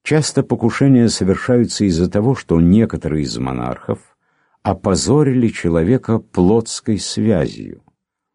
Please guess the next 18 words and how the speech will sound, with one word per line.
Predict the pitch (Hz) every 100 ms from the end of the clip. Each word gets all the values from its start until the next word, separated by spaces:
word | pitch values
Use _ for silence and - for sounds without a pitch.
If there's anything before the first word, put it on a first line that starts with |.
| _
Таково | 90 76 92
покушение | 113 - 69 - 95 92 76 67
Кратея | 71 71 - 90 95 87 71
на | 65 67 67 -
Архилая. | 90 - - 67 58 57 53 57 _ _ _ _ _ _ _ _ _ -
Кратей | 85 80 98 95
всегда | - - 76 92 95 90 78 - _ _ _
тяготился | - 76 92 147 131 - 67
этой | 62 64
связью, | - 69 65 58 55 60 - _ _ _ _
так | 87 76
что | - 85
оказалось | - 90 78 73 98 95 57
достаточно | 73 65 - 101 - 69 - 73
ничтожного | 73 76 - - 80 78 71 69
предлога, | - 78 73 101 90 64 57 - -
а | - 87
именно, | 95 78 69 62 62 55